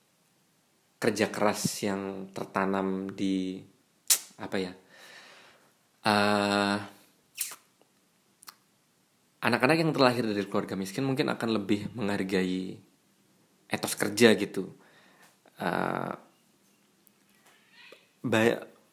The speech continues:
mungkin sudah, sudah, sudah banyak contohnya, cuman saya nggak bisa,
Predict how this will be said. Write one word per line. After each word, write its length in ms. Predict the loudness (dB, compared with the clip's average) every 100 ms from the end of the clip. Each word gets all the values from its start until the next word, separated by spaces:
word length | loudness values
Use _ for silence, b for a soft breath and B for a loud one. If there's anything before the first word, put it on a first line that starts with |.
| _ _ _ 6
mungkin 320 | 6 6 4
sudah, 640 | 4 4 4 4 -4 -18 -10
sudah, 480 | -2 2 6 4 4
sudah 280 | 0 0 4
banyak 320 | 6 4 2
contohnya, 480 | 2 4 6 6 2
cuman 400 | 4 2 2 -4 B B B B B B B B -8
saya 320 | 4 6 6
nggak 60 | 4
bisa, 220 | 2